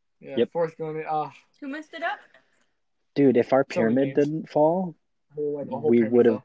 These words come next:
Speaker 2: been, like, fifth or sixth,
Speaker 1: Yeah, I think we
Speaker 2: I
Speaker 1: were
Speaker 2: think.
Speaker 1: fifth or sixth.
Speaker 3: That's a bummer.
Speaker 2: That's what
Speaker 1: But still, like,
Speaker 2: Yeah,
Speaker 1: that's
Speaker 2: I
Speaker 1: a little
Speaker 2: think
Speaker 1: small
Speaker 2: that's
Speaker 1: town
Speaker 2: what
Speaker 1: Santa
Speaker 2: Jose was
Speaker 1: Barbara
Speaker 2: saying.
Speaker 1: going across the country.
Speaker 3: Yeah.
Speaker 1: Would have been
Speaker 2: A, not even a
Speaker 1: would have
Speaker 2: club
Speaker 1: been huge.
Speaker 2: team, like, a
Speaker 1: Club.
Speaker 2: club.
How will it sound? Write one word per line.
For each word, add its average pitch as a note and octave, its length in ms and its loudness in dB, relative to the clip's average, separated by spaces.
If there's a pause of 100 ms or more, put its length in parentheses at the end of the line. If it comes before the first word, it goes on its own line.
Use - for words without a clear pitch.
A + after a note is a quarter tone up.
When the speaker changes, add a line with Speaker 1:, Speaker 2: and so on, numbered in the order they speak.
(100)
Speaker 2:
been, G#2 120 -4
like, F#2 220 -10 (680)
fifth - 280 0
or A2+ 100 2
sixth, A2+ 260 -4
Speaker 1:
Yeah, D3 60 -4
I D3 40 -6
think G3+ 120 -2
we G3 60 2
Speaker 2:
I E3 40 0
Speaker 1:
were - 60 -6
Speaker 2:
think. F#2+ 220 -6
Speaker 1:
fifth C#3 100 -20
or C3 40 -12
sixth. - 440 -10
Speaker 3:
That's C4+ 180 -8
a A#3+ 40 -12
bummer. G3 200 -4
Speaker 2:
That's G3 120 -8
what A2 200 -4 (1000)
Speaker 1:
But D#4 160 -6
still, G4 320 2
like, G3+ 340 0
Speaker 2:
Yeah, F#3+ 200 -2
Speaker 1:
that's G#3+ 40 -2
Speaker 2:
I - 40 0
Speaker 1:
a C4 80 -4
little A#3+ 260 -2
Speaker 2:
think B3 60 -14
Speaker 1:
small A3 180 -6
Speaker 2:
that's G#3 140 -4
Speaker 1:
town A3+ 100 -4
Speaker 2:
what G#3 100 -2
Speaker 1:
Santa A#3 120 -6
Speaker 2:
Jose G#3 140 0
was - 40 0
Speaker 1:
Barbara G3 160 0
Speaker 2:
saying. A3+ 180 -6
Speaker 1:
going G3+ 240 -10
across G#3 340 -10 (380)
the F3 140 -14
country. A3+ 480 -10 (120)
Speaker 3:
Yeah. A#3 280 -8 (720)
Speaker 1:
Would G3 100 -6
have G#3 80 -4
been G3+ 240 -6 (240)
Speaker 2:
A, A#2 140 0 (200)
not C3+ 260 2
even D3 180 2
a - 20 2
Speaker 1:
would - 140 -4
have - 80 -4
Speaker 2:
club B2+ 160 2
Speaker 1:
been G3+ 180 -2
huge. A#3 80 -6
Speaker 2:
team, A2 260 -2
like, F#2 220 -10 (100)
a G#2 320 -4 (800)
Speaker 1:
Club. F#3 360 0
Speaker 2:
club. A#2 420 -2